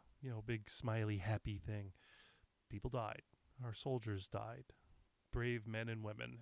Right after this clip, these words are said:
And Ryan and I, I know he is not here, but we both here at the campfire salute all of you that,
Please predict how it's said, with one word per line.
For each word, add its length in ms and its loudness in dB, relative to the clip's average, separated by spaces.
And 380 2
Ryan 320 6
and 100 2
I, 140 2
I 80 2
know 140 4
he 200 2
is 160 0
not 160 0
here, 400 2
but 220 -2
we 100 8
both 320 6
here 240 2
at 80 -4
the 60 -8
campfire 520 2
salute 440 2
all 220 2
of 120 -6
you 220 -6
that, 240 0